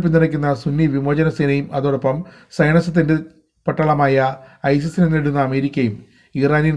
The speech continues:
പ്രോക്സി ഗവൺമെന്റ് എന്ന് തോന്നിക്കുന്ന ബഷാർ ഭരണകൂടത്തിന് പിന്തുണ നൽകുന്ന റഷ്യയും ഇസ്രായേലിനോട് ഒരു നിരക്കും സന്ധിയില്ലാത്ത സിറിയൻ വിമോചന സേനയിലെ ഉപഗ്രൂപ്പുകൾ എല്ലാം ചേർന്ന ഒരു രാഷ്ട്രീയ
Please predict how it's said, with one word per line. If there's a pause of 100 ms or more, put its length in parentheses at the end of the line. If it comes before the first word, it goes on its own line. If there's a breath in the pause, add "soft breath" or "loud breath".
പ്രോക്സി
ഗവൺമെന്റ്
എന്ന്
തോന്നിക്കുന്ന (480 soft breath)
ബഷാർ (100)
ഭരണകൂടത്തിന് (220)
പിന്തുണ
നൽകുന്ന (120)
റഷ്യയും (500 soft breath)
ഇസ്രായേലിനോട് (200)
ഒരു
നിരക്കും (100)
സന്ധിയില്ലാത്ത (560 loud breath)
സിറിയൻ (120)
വിമോചന
സേനയിലെ (140)
ഉപഗ്രൂപ്പുകൾ (180)
എല്ലാം
ചേർന്ന (500 loud breath)
ഒരു (140)
രാഷ്ട്രീയ